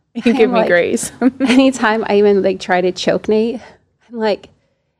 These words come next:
Speaker 2: and he starts to even defend, I'm like, "Stop, that hurts." I'm like, I feel like such a baby. <laughs> I'm not somebody that would get
Speaker 1: Well,
Speaker 2: in a
Speaker 1: you've,
Speaker 2: fight. <laughs>
Speaker 1: you've been through a lot with Nate and seeing it before, you know, M M A was a really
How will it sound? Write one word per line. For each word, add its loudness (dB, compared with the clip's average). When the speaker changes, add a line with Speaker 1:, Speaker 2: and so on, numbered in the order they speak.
Speaker 2:
and 0
he 2
starts 0
to -8
even 4
defend, -2
I'm -6
like, -6
"Stop, -4
that -6
hurts." -2
I'm -4
like, 0
I -2
feel 2
like 2
such -4
a -8
baby. -16
<laughs> -16
I'm -6
not -10
somebody -10
that -10
would -12
get -12
Speaker 1:
Well, 0
Speaker 2:
in 0
a 0
Speaker 1:
you've, 0
Speaker 2:
fight. 0
<laughs> -4
Speaker 1:
you've 6
been 4
through 4
a 2
lot 2
with 4
Nate -4
and -8
seeing -8
it -6
before, 4
you -2
know, 0
M 0
M 0
A -2
was -4
a -2
really -6